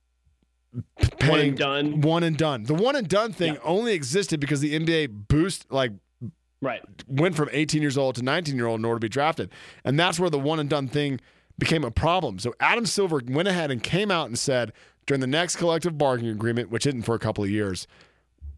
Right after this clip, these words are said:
Speaker 2: this is gonna be one of the chips on the table. And I think it's directly linked to N C double A basketball. It, it, it, there's no,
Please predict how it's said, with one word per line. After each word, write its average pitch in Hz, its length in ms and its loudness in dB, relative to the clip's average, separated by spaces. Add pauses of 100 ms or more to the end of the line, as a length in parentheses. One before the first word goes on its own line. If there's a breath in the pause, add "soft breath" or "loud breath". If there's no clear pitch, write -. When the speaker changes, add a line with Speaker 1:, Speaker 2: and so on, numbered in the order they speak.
(220)
Speaker 2:
this 135 360 2
is 151 120 0
gonna 147 200 -2
be 127 100 0
one 127 280 -2
of 131 60 -4
the 123 60 -4
chips 123 340 -2
on 117 60 -2
the 107 80 -2
table. 98 360 -2
And 120 100 -2
I 160 160 0
think 196 220 -2
it's 160 120 -2
directly 151 640 0 (100)
linked 135 380 -2
to 110 380 -2 (260)
N 131 140 2
C 135 100 0
double 113 140 0
A 107 80 -4
basketball. 87 560 -6
It, 101 120 -10
it, 131 320 -4
it, 147 280 0
there's 151 200 0
no, 170 420 0